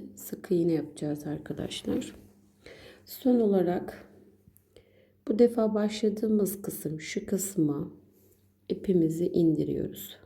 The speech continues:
Şu şekilde yine boyutunu ayarlıyoruz.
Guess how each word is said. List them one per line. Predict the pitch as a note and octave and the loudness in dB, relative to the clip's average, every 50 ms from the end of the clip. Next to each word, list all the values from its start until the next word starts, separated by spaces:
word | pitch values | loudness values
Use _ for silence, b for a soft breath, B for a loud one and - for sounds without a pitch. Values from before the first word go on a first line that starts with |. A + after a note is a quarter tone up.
| _ _ _ _ _ _ _ _ _ _ _ _ _ _ _ _ _ _ _ _ _ _ _ _ _ _ _ _ _ - - _ _ _ _ _ _ b b b b b b b b b b b b b b b b b _ _ _ _ _ | _ _ _ _ _ _ _ _ _ _ _ _ _ _ _ _ _ _ _ _ _ _ _ _ _ _ _ _ _ -20 -20 _ _ _ _ _ _ b b b b b b b b b b b b b b b b b _ _ _ _ _
Şu | - - | -16 -14
şekilde | - - - F#3 F#3 - - F3+ F3+ F3 F#3 | -6 -4 -2 -2 -2 -4 -4 -2 2 4 4
yine | E3 D#3+ E3+ F3 F3 E3+ D#3+ E3 | 4 6 6 6 6 4 2 2
boyutunu | D#3+ E3 E3 E3 D#3+ E3 - - - D#3+ D3+ - - | 2 2 2 2 2 0 -2 -2 -2 -2 0 0 0
ayarlıyoruz. | D#3+ E3 E3+ F3 F3 F3+ F3+ F3 F3 F3 F3+ F3+ F3+ F3 F3 F3 F3 F3+ F3+ - - - - - - | 0 0 0 2 0 0 0 2 2 2 2 4 2 2 0 0 -2 -4 -6 -10 -16 -18 -20 -20 -20